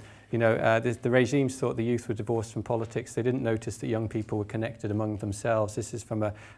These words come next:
a Syrian activist, uh, in the Financial Times. Uh, so this, so this new connectivity is, is, is creating something quite interesting. Um,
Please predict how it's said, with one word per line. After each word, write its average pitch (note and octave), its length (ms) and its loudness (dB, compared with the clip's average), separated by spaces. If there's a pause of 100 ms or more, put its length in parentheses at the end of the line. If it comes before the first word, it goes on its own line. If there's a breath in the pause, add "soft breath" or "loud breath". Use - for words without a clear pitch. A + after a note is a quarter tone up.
a A#2 60 -2
Syrian A#2 340 0
activist, G#2+ 720 -4
uh, G#2+ 220 0
in G#2 80 0
the G#2 60 0
Financial A2 480 -4
Times. G#2+ 560 -4 (400 loud breath)
Uh, A2 140 4
so C3+ 160 2
this, D3 200 4
so - 80 0
this C#3 200 0
new D#3+ 100 6
connectivity C3 800 0
is, G#2+ 160 -4
is, G#2+ 160 -4
is - 280 -6
creating A#2 380 0
something A2 320 -4
quite A2 220 0
interesting. G#2+ 640 -4 (340 loud breath)
Um, A2+ 540 2